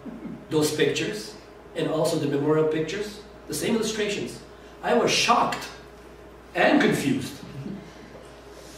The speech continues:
And I said to myself, "Well, how is this possible?"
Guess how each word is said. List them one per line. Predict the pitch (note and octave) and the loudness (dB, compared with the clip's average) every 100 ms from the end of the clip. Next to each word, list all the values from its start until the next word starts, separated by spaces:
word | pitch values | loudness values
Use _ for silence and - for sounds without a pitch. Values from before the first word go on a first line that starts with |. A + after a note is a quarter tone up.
| - - | -16 -4
And | D#3+ | 2
I | F3+ | 4
said | G3+ | 4
to | G3 | 4
myself, | E3+ E3+ E3+ | 2 2 2
"Well, | G3 F3+ | 2 2
how | G#3 A#3+ | 2 2
is | A#3 | 2
this | - - | 0 0
possible?" | D4+ D4+ D4+ - - | 4 4 4 -2 -6